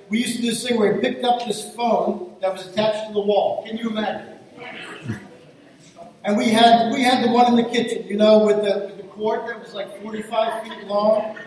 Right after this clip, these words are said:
And you could walk all over the house with that thing and then it would get tangled up. You know, anybody else with me? Okay. And what you could do is you could dial four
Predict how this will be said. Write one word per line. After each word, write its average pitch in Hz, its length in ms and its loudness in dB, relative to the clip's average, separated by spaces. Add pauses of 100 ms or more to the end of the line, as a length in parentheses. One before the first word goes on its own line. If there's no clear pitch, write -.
(580)
And 190 100 -6
you 226 80 0
could 214 160 -2
walk 214 220 10
all 214 320 8
over 208 100 0
the 196 80 2 (100)
house 202 220 0
with 202 100 -10
that 202 260 2
thing 196 140 -4
and 196 80 -10
then 196 100 -2
it 190 40 -8
would 190 100 -12
get 202 140 -8
tangled 190 400 -6
up. - 200 -2
You 233 60 -4
know, 220 160 -2
anybody 254 340 -2
else 254 200 0
with 240 140 -4
me? 269 220 -10 (460)
Okay. - 560 -4 (460)
And 220 80 -10
what 285 200 4
you 285 80 2
could - 180 -4
do 247 400 2
is 214 320 2
you 254 160 0
could 240 380 -2
dial 247 600 0
four 269 440 -4